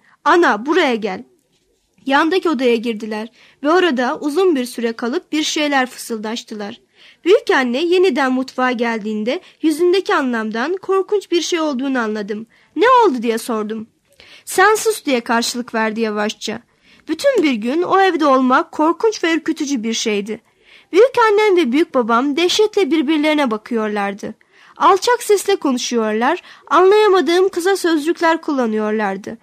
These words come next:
Ve bu duyduğum dehşeti büsbütün artırıyordu. "Git de lambaları yak ana,"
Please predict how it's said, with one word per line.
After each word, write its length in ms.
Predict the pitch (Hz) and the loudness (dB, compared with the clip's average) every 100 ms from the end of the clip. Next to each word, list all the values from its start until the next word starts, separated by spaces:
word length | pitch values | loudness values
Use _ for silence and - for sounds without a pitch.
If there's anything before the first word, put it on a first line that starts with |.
| _ _ _ | _ _ _
Ve 160 | 339 427 | 0 2
bu 140 | 427 | 2
duyduğum 560 | 359 349 269 285 370 339 | 6 4 4 0 0 0
dehşeti 480 | 311 302 320 320 330 | 0 -2 -2 -2 0
büsbütün 460 | 440 - 349 349 | 0 0 -6 -2
artırıyordu. 840 | 320 269 262 220 220 190 202 220 220 _ _ - - - | 0 0 -2 -6 -6 -6 -8 -10 -14 _ _ -20 -8 2
"Git 220 | 494 494 | 2 4
de 120 | 453 | 4
lambaları 480 | 330 311 339 339 349 | 4 4 4 4 4
yak 300 | 302 254 - | 2 0 -2
ana," 320 | 254 233 214 | -2 -2 -4